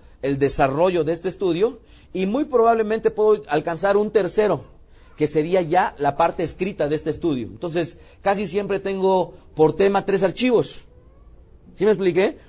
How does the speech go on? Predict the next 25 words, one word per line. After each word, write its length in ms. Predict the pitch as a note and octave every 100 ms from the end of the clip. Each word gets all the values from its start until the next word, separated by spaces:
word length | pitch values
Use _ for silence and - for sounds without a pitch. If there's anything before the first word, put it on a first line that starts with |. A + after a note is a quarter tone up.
| -
Uno, 260 | G3+ A#3+ A#3+
el 100 | G3
desarrollo 800 | F3+ F3 E3 G#3 G#3 G3+ F#3+ - - -
del 260 | D3 D#3+ D#3
Tanaj 360 | D#3+ E3+ G#3 -
y 140 | - E3+
del 140 | D#3+
Brit 180 | D#3 G3+
Hadashah 680 | F#3+ E3+ F3+ F3+ E3+ - -
juntamente 540 | G3 G3 F#3 F#3 F#3
con 160 | D#3+ D3
las 140 | C#3+
fuentes. 520 | D3+ F#3+ G#3 C#4 - - - - - -
Un 180 | A3+
segundo 420 | G#3+ G3 G3 G3 F#3+
que 100 | D#3+
vendría 340 | D#3+ E3+ F#3
a 20 |
ser 240 | F3 F3+ D#3+
ya 180 | F3+
la 80 | F#3+
estructuración 720 | F3+ E3 - D#3+ D3 F3 F3+
de 60 | E3+
esta 180 | E3+ E3
información. 640 | D3+ D3+ D3+ C#3+ F#3 G#3+